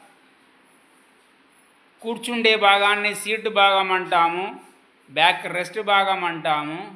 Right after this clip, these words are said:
బ్యాక్ సైడ్ భాగము కూర్చోవడానికి సపోర్టుగా ఉంటుంది.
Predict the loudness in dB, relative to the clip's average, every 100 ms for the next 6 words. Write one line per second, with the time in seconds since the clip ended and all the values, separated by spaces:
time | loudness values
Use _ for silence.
0 | -20 _ _ _ _ _ _ _ _ -4
1 | 0 0 -2 -4 -4 -4 -2 -2 -2 -4
2 | -6 -10 -12 -18 _ _ _ _ -12 -10
3 | -8 -6 -4 -2 0 -2 -2 -8 -10 -12
4 | -12 -18 _ _ _ _ _ _ _ _
5 | -10 -8 -6 -6 -6 -4 -2 -2 -4 -10
6 | -12 -10 -6 -4